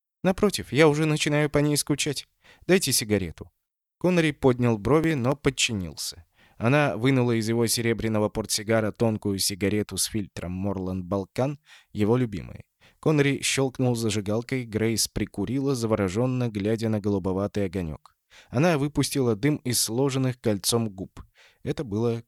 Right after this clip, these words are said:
красиво. Грейс тут же закашлялась. «Я никогда не курила»,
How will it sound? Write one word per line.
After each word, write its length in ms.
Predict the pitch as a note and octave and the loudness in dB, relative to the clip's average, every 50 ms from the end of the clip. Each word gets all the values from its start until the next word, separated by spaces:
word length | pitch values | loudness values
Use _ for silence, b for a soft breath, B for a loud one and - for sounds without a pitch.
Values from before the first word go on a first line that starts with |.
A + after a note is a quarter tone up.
| _ _ | _ _
красиво. 580 | - F2+ F2 E2+ - - - A#2 C3 A2+ - _ _ _ _ _ _ _ _ b b b b | -6 -4 -4 -2 -2 -4 -4 -6 -8 -12 -14 _ _ _ _ _ _ _ _ b b b b
Грейс 340 | - G#2 A#2+ D#3+ F3+ - - | -2 2 2 2 2 0 0
тут 200 | - D3+ D3+ C3+ | 0 0 2 2
же 120 | C3 C3 | 2 2
закашлялась. 800 | A#2+ A#2+ G#2+ - - F#2 E2 - - - - - - - - - _ _ _ _ _ _ _ _ _ _ _ - | 2 2 0 0 -2 -4 -4 -6 -10 -12 -18 -18 -18 -18 -18 -20 _ _ _ _ _ _ _ _ _ _ _ -10
«Я 300 | G#2 G2+ A2 B2+ C3 B2+ | -6 0 0 2 2 2
никогда 480 | B2 B2 A#2+ - C#3 B2+ A#2+ B2+ B2+ | 0 0 0 0 -2 2 4 4 4
не 140 | B2 A#2+ A#2+ | 4 4 0
курила», 480 | - - C#3+ C#3 C3+ G#2+ E2 E2 D#2 | 2 2 2 2 2 -2 -4 -6 -12